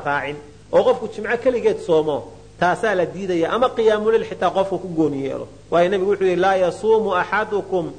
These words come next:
yawmul jumucati ilaa yawman qablahu aw bacdahu." Qofku yaanu soomin maalinta Jumce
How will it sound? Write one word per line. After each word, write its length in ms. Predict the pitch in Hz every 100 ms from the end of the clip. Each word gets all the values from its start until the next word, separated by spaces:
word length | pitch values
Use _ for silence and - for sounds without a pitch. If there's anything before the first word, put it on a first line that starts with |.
| - - -
yawmul 500 | 170 214 240 226 208
jumucati 800 | 165 190 220 226 196 - 190 151 - - -
ilaa 380 | 185 196 190 175
yawman 520 | 175 190 185 170 160 156
qablahu 720 | 170 156 151 143 139 185 208 - - -
aw 140 | 233
bacdahu." 680 | 214 175 165 165 156 160 165 - - -
Qofku 260 | 165 -
yaanu 320 | 185 196 180 170
soomin 500 | - 196 214 190 180 - - - -
maalinta 500 | 165 185 220 208 180
Jumce 460 | 160 165 147 165